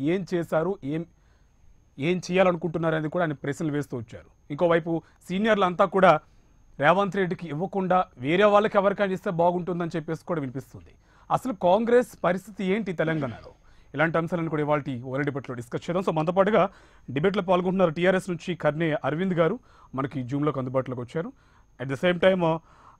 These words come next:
ఆ, కల్వ సుజాత గారు, టీపీసీసీ స్పోక్స్ పర్సన్, మనకి జూమ్లో అందుబాటులో ఉన్నారు. అలాగే కమల్ మేడుగోని, పొలిటికల్ అనలిస్ట్, మనకి స్టూడియోలో అందుబాటులో ఉన్నారు. అలాగే సురేష్ యాదవ్ గారు, ఓయూ జేఏసీ, మనకి అందుబాటులో ఉన్నారు జూమ్లో.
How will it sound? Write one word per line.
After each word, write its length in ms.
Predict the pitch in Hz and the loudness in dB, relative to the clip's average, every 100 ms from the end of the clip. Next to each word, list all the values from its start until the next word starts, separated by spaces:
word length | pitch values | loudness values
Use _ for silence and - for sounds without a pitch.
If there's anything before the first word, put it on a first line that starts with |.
| 127 | 4
ఆ, 240 | 135 135 | 6 6
కల్వ 360 | 131 147 165 196 | 4 2 4 2
సుజాత 340 | 185 160 202 | 0 0 2
గారు, 360 | 185 180 196 202 | 4 4 2 -2
టీపీసీసీ 580 | - 165 196 202 165 196 | -6 -4 -4 -6 -6 -8
స్పోక్స్ 500 | - - 175 175 - | -8 -4 -4 -4 -4
పర్సన్, 300 | 160 156 170 | -4 -2 -4
మనకి 360 | 151 139 127 110 - - | -4 -4 -8 -10 -16 -14
జూమ్లో 220 | 139 147 | -6 -2
అందుబాటులో 360 | 131 123 127 127 | -2 -2 -2 -2
ఉన్నారు. 280 | 131 156 277 - - - | 2 2 2 -6 -20 -6
అలాగే 200 | 135 165 | 2 2
కమల్ 280 | 175 165 185 | 4 2 2
మేడుగోని, 520 | 185 170 170 170 208 208 | 4 2 2 0 -2 -4
పొలిటికల్ 300 | 156 160 180 | -4 -2 0
అనలిస్ట్, 360 | 180 170 185 - | 0 0 -2 -6
మనకి 260 | 151 131 127 | -8 -6 -10
స్టూడియోలో 340 | - 156 170 | -4 0 2
అందుబాటులో 340 | 165 160 156 | 2 0 0
ఉన్నారు. 260 | 156 160 220 - _ _ - 147 | 0 2 0 -4 _ _ -10 0
అలాగే 240 | 160 170 | 2 2
సురేష్ 380 | 165 165 220 208 | 0 0 2 4
యాదవ్ 280 | 175 185 175 | 4 4 4
గారు, 260 | 175 240 - | 2 0 -6
ఓయూ 280 | 135 165 165 | -4 -2 -2
జేఏసీ, 560 | 131 147 147 143 214 - _ _ _ - 117 | -2 -2 -2 -4 -10 -12 _ _ _ -12 -6
మనకి 400 | 135 135 123 117 _ _ _ - | -6 -4 -8 -12 _ _ _ -6
అందుబాటులో 360 | 135 143 139 | -2 -2 0
ఉన్నారు 240 | 139 131 131 | 0 0 0
జూమ్లో. 340 | 131 135 185 | -2 -2 -2